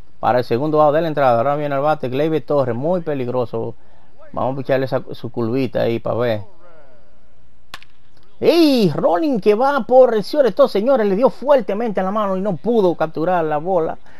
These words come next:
Y llega a seis. Esa pelota llevaba fuego, señores. Abanica. Hey, tiramos a primera, que a ver si, si se va, no te, ah, para agarrarlo ahí mismo.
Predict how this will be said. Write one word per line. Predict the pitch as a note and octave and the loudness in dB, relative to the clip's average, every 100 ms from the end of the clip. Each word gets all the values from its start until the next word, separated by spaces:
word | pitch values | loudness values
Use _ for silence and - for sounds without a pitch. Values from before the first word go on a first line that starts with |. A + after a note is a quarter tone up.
| - | -8
Y | - C3 | -2 0
llega | A#2+ D#3+ F3+ F3+ | 2 2 4 2
a | |
seis. | - - F#3 D3+ B2 | 0 2 2 2 2
Esa | B2+ E3+ | 0 0
pelota | E3+ E3+ E3+ | 0 0 0
llevaba | E3+ E3 E3+ E3+ - - - - | 0 0 2 0 -2 -8 -10 -10
fuego, | - - C3 F#3+ G#3 C3+ A2+ G#2 A#2 - - - - | -10 -6 4 6 6 2 -2 -6 -8 -10 -10 -10 -10
señores. | - A2 C#3 D3 A2+ - - - - - - - - - - - - D#3+ - - - - - - - - - - - | -8 -4 0 0 0 -4 -8 -10 -12 -10 -10 -10 -10 -10 -12 -12 -12 -12 -12 -12 -10 -10 -10 -12 -12 -12 -12 -12 -8
Abanica. | - A2+ A2+ A2+ A#2+ E3+ D3+ B2+ A2+ G#2 G2+ - - - | 0 4 4 2 2 0 0 2 2 0 -4 -8 -10 -4
Hey, | D#3+ - | -2 -2
tiramos | - A#2 C#3+ D3+ | -4 -2 0 0
a | |
primera, | B2+ C#3 D#3 A2+ - | -2 -2 -2 -2 -4
que | C#3+ C#3 B2+ - | -2 -2 -2 -2
a | A#2+ | -2
ver | B2 | -4
si, | A#2+ B2 B2 | -4 -6 -6
si | A#2+ A#2 | -6 -4
se | A2+ | -2
va, | C3 B2+ | 0 0
no | A#2 | -2
te, | - - - - - - | -6 -8 -10 -10 -12 -12
ah, | - - - | -10 -10 -6
para | - | -4
agarrarlo | - G#2 C3 B2 A2+ | -4 -2 2 2 2
ahí | A#2 | -2
mismo. | B2 B2 A2 A#2 | -4 -4 -6 -8